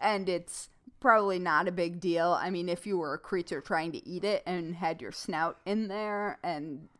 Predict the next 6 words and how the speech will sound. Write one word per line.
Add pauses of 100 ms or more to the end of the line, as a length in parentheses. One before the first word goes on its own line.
(720)
like, (640)
that
could
probably
be
a